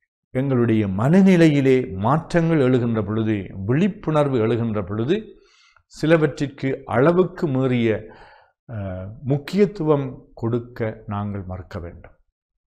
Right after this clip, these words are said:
சிலவற்றை நாங்கள் கைவிட வேண்டும். ஏனென்றால் இது கிறிஸ்துவை பின்பற்றுவதற்கு முரணானவையாக இருக்கின்றது, தடையாக இருக்கின்றது.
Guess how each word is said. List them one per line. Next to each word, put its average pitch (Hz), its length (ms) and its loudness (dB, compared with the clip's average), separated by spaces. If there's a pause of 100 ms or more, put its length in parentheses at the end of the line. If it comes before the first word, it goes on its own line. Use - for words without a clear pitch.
(200)
சிலவற்றை 113 560 -8
நாங்கள் 107 320 -8
கைவிட 110 440 -4
வேண்டும். 87 380 -14 (220)
ஏனென்றால் 131 500 -4
இது 120 260 -4 (260)
கிறிஸ்துவை 151 480 0
பின்பற்றுவதற்கு 139 880 -2
முரணானவையாக 139 920 0
இருக்கின்றது, 98 420 -8 (180)
தடையாக 165 640 4
இருக்கின்றது. 95 800 -6